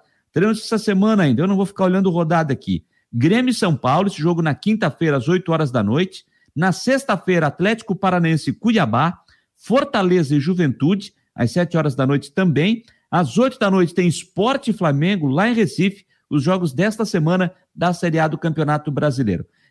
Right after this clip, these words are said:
Neste momento, neste momento,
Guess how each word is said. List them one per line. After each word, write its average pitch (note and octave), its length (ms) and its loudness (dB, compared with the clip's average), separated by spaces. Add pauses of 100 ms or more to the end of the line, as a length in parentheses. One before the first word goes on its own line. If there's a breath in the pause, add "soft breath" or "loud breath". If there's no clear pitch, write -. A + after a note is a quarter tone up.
Neste D4+ 440 0
momento, F3 520 2 (360)
neste A#3+ 340 0
momento, D#3 460 -2